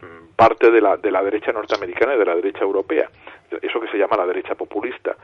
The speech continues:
Y es una conclusión que curiosamente la izquierda no parece haber asumido del todo. Y la derecha sí, la derecha que le está ro-, cierta derecha que está robando, la derecha no liberal, que está robando banderas de la izquierda. La conclusión a la que llegan, y eso pone en cuestión un poco lo que estaba diciendo Friedman,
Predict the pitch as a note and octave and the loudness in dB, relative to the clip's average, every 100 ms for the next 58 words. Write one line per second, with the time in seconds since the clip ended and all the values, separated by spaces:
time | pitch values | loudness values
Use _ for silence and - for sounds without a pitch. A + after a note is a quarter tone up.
0 | - - - C3+ F#3 F#3+ F#3 E3+ - D3 | -20 -20 -12 -8 -4 -2 -2 -4 -6 -6
1 | F3 E3+ - C3+ D3+ E3 E3 D#3+ D#3+ E3 | -6 -8 -8 -4 -2 -2 -4 -4 -2 2
2 | B2+ A2+ - D#3 C#3 A#2 B2 B2+ B2+ B2+ | 2 2 2 2 2 2 2 2 2 2
3 | A2+ A#2+ G#2 A2+ B2+ C3 G#2+ - C#3 - | 2 2 0 -2 -2 -2 -2 -4 -8 -8
4 | _ _ - - A#2+ A2 B2 - - - | _ _ -20 -2 6 6 6 2 -2 -2
5 | - F#2+ - - F#2 E2+ A2+ A2+ - A2+ | 2 2 2 0 -4 -2 0 0 0 0
6 | - A#2+ D3 - E2 - G#2 G#2 G#2 F#2+ | 6 6 6 2 -4 -2 0 2 0 -2
7 | D#2+ F2+ - F#2 G#2 G#2 G2 B2 A2 - | -4 -4 -2 -2 0 0 2 4 2 -2
8 | - - - - A2+ A#2+ B2 A#2+ G2+ F#2+ | -20 -14 -10 -2 0 2 2 2 -2 0
9 | A#2+ A#2 A#2 G#2+ - - A2 F2+ - - | 0 0 -2 -6 -6 -4 -4 -4 -10 -18
10 | - - B2+ B2 C3 C3+ F#3+ F#3+ C3+ B2 | -20 -4 -2 0 -4 -6 -6 -2 -2 -2
11 | D3 C3+ G#2 F#2+ F#2+ C#3 - B2 A#2 G#2+ | -2 -4 -6 -10 -10 -8 -4 -6 -6 -10
12 | - A#2 B2 A#2+ G2 - A2 A2+ G#2+ G#2+ | -8 -10 -6 -4 -4 -4 -2 -2 -2 -8
13 | G#2 C3 B2 F2 D#2+ | -10 -10 -10 -12 -14